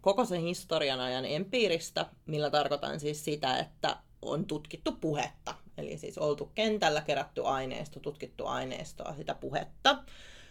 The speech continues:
<clears throat> Ja silloin ei ehkä ole mietitty kauheasti sitä, että, että millaista roolia se tutkijan kielitaju näyttelee. Siitä huolimatta, että aika monet tutkijat on tutkinut ikään kuin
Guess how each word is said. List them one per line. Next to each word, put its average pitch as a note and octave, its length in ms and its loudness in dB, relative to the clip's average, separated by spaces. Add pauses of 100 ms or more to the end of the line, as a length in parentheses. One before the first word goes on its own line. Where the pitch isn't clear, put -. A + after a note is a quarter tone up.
(280)
<clears throat> A3 420 10
Ja E3+ 80 8
silloin E3+ 360 8
ei D#3+ 60 6
ehkä E3 240 4
ole E3 100 6
mietitty G#3 500 6
kauheasti D3+ 640 8
sitä, D3 460 2
että, - 440 0 (120)
että D3+ 180 -2
millaista D#3+ 440 -2
roolia D3+ 540 4
se - 360 -2
tutkijan D3+ 420 -2
kielitaju D3 560 0
näyttelee. C#3+ 720 0 (440)
Siitä G#3+ 360 8
huolimatta, D#3+ 720 4
että C#3+ 100 0
aika D3 180 0
monet E3+ 340 4
tutkijat C#3 420 -4
on C#3+ 100 -4
tutkinut C#3 440 -6
ikään D3 360 -4
kuin - 180 -6